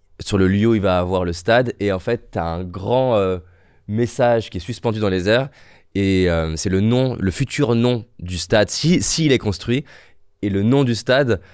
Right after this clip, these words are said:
c'est le nom du gars. Et donc, en gros, là, d'un coup, il y a la scène qui s'inverse, parce que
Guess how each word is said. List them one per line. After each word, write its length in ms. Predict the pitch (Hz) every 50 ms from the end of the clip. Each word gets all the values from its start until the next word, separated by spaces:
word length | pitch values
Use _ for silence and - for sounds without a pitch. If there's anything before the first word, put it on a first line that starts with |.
| - -
c'est 160 | - - 110
le 60 | 98 101
nom 160 | 107 120 123
du 140 | 113 120 113
gars. 280 | 110 117 110 95 - _ _ _ _ - - - - - -
Et 100 | - 92
donc, 140 | 95 101 98
en 100 | 107 107
gros, 180 | 113 120 147 156
là, 80 | 143
d'un 160 | 120 117 117
coup, 120 | 110 - 147
il 20 |
y 40 | 127
a 40 | 104
la 100 | 107 101
scène 180 | - - 139
qui 120 | 127 123 110
s'inverse, 460 | - - 120 113 117 135 151 165 -
parce 120 | - -
que 220 | - - 113 104